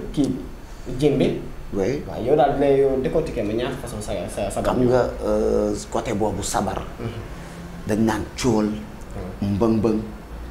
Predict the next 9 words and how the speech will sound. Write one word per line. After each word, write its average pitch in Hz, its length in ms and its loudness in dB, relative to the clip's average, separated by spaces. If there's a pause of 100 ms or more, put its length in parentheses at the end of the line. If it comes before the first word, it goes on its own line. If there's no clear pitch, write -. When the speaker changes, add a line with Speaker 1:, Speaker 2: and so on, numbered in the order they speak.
(300)
Speaker 2:
tungune, 120 520 6 (1300)
sabaru 113 560 4
ndeer, 113 320 4 (380)
Speaker 1:
Mhm. - 600 -6
Speaker 2:
gorog 117 220 2
yégal. 107 400 2 (2000)
Ba 131 100 6
pare 165 280 2
tungune, 170 460 4